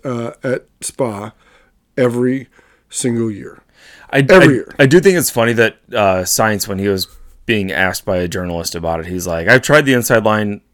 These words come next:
Speaker 2: seven or eight times and I've caused a bunch of wrecks." We're like, "Yeah, uh, we
Speaker 1: Yeah.
Speaker 2: know you've caused a lot of wrecks here."
Speaker 1: Plenty of
Speaker 2: 'cause,
Speaker 1: guys have, have
Speaker 2: 'cause you're
Speaker 1: caused
Speaker 2: crap.
Speaker 1: wrecks there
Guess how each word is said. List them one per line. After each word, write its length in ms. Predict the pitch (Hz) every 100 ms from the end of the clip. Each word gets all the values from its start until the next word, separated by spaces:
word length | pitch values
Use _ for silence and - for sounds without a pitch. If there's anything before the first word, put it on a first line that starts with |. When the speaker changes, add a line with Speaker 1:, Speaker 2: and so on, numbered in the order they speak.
| _
Speaker 2:
seven 320 | - 135 123
or 80 | 117
eight 160 | 113 98
times 320 | 120 120 101
and 80 | 98
I've 120 | 92
caused 260 | - 107 104
a 60 |
bunch 260 | 95 101 -
of 80 | 87
wrecks." 320 | 95 90 -
We're 80 | 78
like, 260 | 78 -
"Yeah, 240 | 80 80 73 _ _
uh, 260 | - 82 78
we 100 | 175
Speaker 1:
Yeah. 60 | 214
Speaker 2:
know 120 | 87
you've 180 | 90 -
caused 240 | 90 82
a 20 |
lot 120 | 78
of 80 | 67
wrecks 220 | 71 143
here." 80 | -
Speaker 1:
Plenty 200 | 262 330
of 60 | 311
Speaker 2:
'cause, 80 | 175
Speaker 1:
guys 180 | 139 123
have, 60 | 120
have 140 | -
Speaker 2:
'cause 220 | - 90
you're 80 | 147
Speaker 1:
caused 120 | 127
Speaker 2:
crap. 160 | 98 117
Speaker 1:
wrecks 200 | 104 -
there 260 | - -